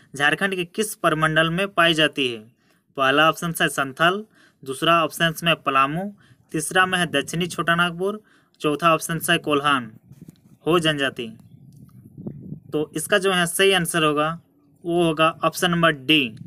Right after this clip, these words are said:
कोल्हान क्षेत्र में मुख्य तौर पर जो है हो जनजाति पाई जाती है। नेक्स्ट क्वेश्चन, इनमें से कौन सी भाषा झारखंड की द्वितीय राजकीय भाषा है?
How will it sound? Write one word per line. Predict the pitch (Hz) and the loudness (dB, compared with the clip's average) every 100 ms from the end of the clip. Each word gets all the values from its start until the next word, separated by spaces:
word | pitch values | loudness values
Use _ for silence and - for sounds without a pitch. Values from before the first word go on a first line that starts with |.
| - - - | -20 -20 -8
कोल्हान | 151 147 156 202 | -2 0 2 0
क्षेत्र | 190 165 156 | 0 -2 -2
में | 156 151 | -2 -2
मुख्य | 170 175 - | -4 -8 -4
तौर | 147 | -4
पर | 139 151 | 0 0
जो | 143 151 | 0 -2
है | 147 | -2
हो | 131 170 | -2 -2
जनजाति | 151 135 131 175 208 - _ _ | -2 -4 -6 -4 -6 -8 _ _
पाई | 180 180 | 2 2
जाती | 156 143 131 | 2 0 -2
है। | 117 110 - _ _ - | -6 -10 -20 _ _ -6
नेक्स्ट | 151 175 - | 0 0 -2
क्वेश्चन, | - 135 127 113 120 _ _ _ _ _ _ _ _ - | -6 -6 -8 -12 -16 _ _ _ _ _ _ _ _ -8
इनमें | 160 180 220 | -6 -4 -6
से | - 349 | -4 -6
कौन | - 214 208 | -6 -8 -8
सी | 202 160 | -6 -8
भाषा | 127 147 - 156 135 | -6 -8 -2 -2 -2
झारखंड | 127 135 147 165 196 | -6 -6 -4 -4 -10
की | 185 180 | -6 -6
द्वितीय | 139 151 202 208 | -4 -4 -2 0
राजकीय | 170 143 135 - 185 | 0 0 -2 -4 -4
भाषा | 175 135 135 151 143 | -2 -4 -4 -2 0
है? | 147 | 0